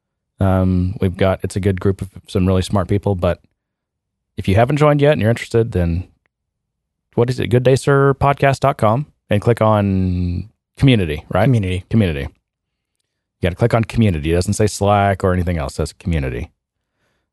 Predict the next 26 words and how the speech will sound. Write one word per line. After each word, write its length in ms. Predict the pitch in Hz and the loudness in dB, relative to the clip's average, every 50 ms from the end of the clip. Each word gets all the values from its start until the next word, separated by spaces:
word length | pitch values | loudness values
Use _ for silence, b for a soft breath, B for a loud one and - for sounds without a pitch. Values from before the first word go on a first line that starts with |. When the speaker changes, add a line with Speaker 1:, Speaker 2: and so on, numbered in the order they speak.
| - - | -6 -4
Speaker 1:
Um, 460 | 71 - 135 - - - - - _ _ _ _ - - | -2 -2 -2 -4 -6 -10 -12 -16 _ _ _ _ -2 0
but 80 | 151 | 2
yeah, 140 | 185 180 135 | 2 2 0
come 200 | - - 151 156 | 0 0 0 2
join 220 | 135 151 170 175 | 4 4 4 4
it. 120 | 117 - _ _ _ _ _ _ - | 2 0 _ _ _ _ _ _ 0
Um, 540 | 127 127 127 127 131 131 127 127 123 117 _ _ _ _ _ _ _ _ _ _ _ - | 2 4 4 6 6 4 4 2 0 -2 _ _ _ _ _ _ _ _ _ _ _ -2
but 120 | 131 156 | 0 2
we 100 | 175 170 | 4 4
have 140 | 185 208 - | 4 4 2
a 40 | 185 | 0
problem. 420 | - - 185 196 147 98 82 80 - - - _ _ _ _ _ _ _ _ _ _ _ - | 0 0 0 0 0 -2 -4 -6 -6 -12 -20 _ _ _ _ _ _ _ _ _ _ _ 0
There 120 | 120 131 | 2 2
is 100 | 143 - | 4 2
a 60 | 156 139 | 2 0
problem 360 | - 139 135 127 107 95 92 | 2 0 2 2 2 0 0
with 120 | 92 92 | -2 -2
our 140 | 92 90 87 | -2 -2 -2
Slack 260 | - - 92 85 - | -2 -2 -4 -4 -4
channel, 280 | - - 80 73 76 80 | -6 -8 -8 -6 -4 -4
with 120 | 82 - | -2 0
our 220 | 98 90 90 87 87 - _ _ _ - 110 | 0 0 0 0 -2 -4 _ _ _ -8 -2
Good 160 | 104 104 104 | -2 0 2
Day 120 | 104 98 98 | 2 0 0
Sir 140 | - 101 | 0 -4
community. 480 | 95 - 98 90 82 78 69 69 76 - | -4 -2 -2 -2 -2 -2 -4 -6 -10 -12